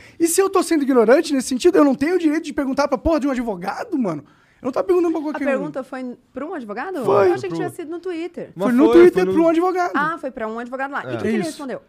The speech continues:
Speaker 1: Ele respondeu que pode, uma opinião pode ser crime dependendo.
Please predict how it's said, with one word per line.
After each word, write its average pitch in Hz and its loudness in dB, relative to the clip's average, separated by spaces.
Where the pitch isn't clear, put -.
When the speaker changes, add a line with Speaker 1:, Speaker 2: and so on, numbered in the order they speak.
Speaker 1:
Ele 233 2
respondeu 262 -2
que 254 0
pode, 247 4
uma 233 -2
opinião 247 -4
pode 262 0
ser 269 -6
crime 254 -4
dependendo. 233 -6